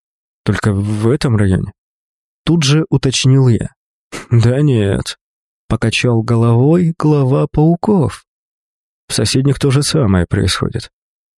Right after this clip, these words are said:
Может, и дальше так, но я этой темой глубоко не занимался». «А придется», ответил я.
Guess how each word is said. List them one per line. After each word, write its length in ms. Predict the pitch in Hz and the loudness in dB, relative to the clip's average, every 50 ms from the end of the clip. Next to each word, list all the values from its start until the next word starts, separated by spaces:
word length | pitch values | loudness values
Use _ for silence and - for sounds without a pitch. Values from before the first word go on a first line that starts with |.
| _ _ - | _ _ -2
Может, 300 | 107 107 104 - - - | 0 0 0 0 -2 -2
и 40 | 107 | -2
дальше 340 | 107 131 147 - - 110 | 0 0 -2 -2 -2 -2
так, 260 | - 113 113 - - - | -2 -4 -6 -6 -4 -2
но 240 | 107 107 113 117 | 0 0 0 0
я 240 | 117 113 113 123 120 | 2 2 0 0 0
этой 380 | 107 - - 104 98 98 - - - _ | 0 0 0 -2 -2 -2 -4 -6 -8 _
темой 420 | - - 123 117 110 104 98 98 - | -4 -2 0 0 2 2 0 0 0
глубоко 440 | 120 127 127 127 127 120 - 139 | 2 2 2 2 2 0 0 0
не 120 | 123 113 110 | 0 2 2
занимался». 640 | 104 113 117 120 120 113 98 92 90 - - - - _ _ _ _ _ _ _ _ _ _ _ _ _ _ _ _ - | 2 2 2 2 2 2 0 -2 -2 -4 -6 -8 -10 _ _ _ _ _ _ _ _ _ _ _ _ _ _ _ _ -2
«А 140 | - 101 - | 0 0 0
придется», 720 | - - 165 160 151 147 147 143 - - - - - - - _ _ _ _ _ _ _ _ _ _ _ | 2 0 0 0 0 0 0 0 -2 -2 -4 -4 -4 -6 -8 _ _ _ _ _ _ _ _ _ _ _
ответил 640 | - 104 104 101 - 113 135 151 151 - - 170 170 | -2 0 0 0 2 0 0 0 0 0 0 2 2
я. 320 | 175 175 180 175 151 - | 2 2 2 0 -2 -4